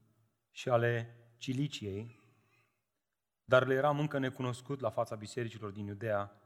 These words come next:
care sunt în Hristos. Ei doar au auzit spunându-se: „Cel care înainte ne persecuta, vestește acum credința pe care încearcă, încerca să o distrugă.”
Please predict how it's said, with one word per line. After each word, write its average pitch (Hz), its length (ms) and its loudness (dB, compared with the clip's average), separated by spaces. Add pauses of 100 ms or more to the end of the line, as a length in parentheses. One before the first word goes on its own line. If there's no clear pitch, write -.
(120)
care 110 200 0
sunt 117 320 -4
în 107 160 -6
Hristos. 107 580 -8 (1040)
Ei 151 100 4
doar 196 180 12
au 196 120 8
auzit 180 300 2
spunându-se: 139 640 0 (840)
„Cel 120 160 -2
care 123 220 6
înainte 147 440 2
ne 139 120 0
persecuta, 120 800 0 (240)
vestește 143 640 2
acum 160 300 2
credința 139 520 2
pe 117 120 -4
care 113 300 -2 (160)
încearcă, 117 680 -2 (540)
încerca 123 400 2
să - 120 -4
o - 20 -8
distrugă.” 101 600 -10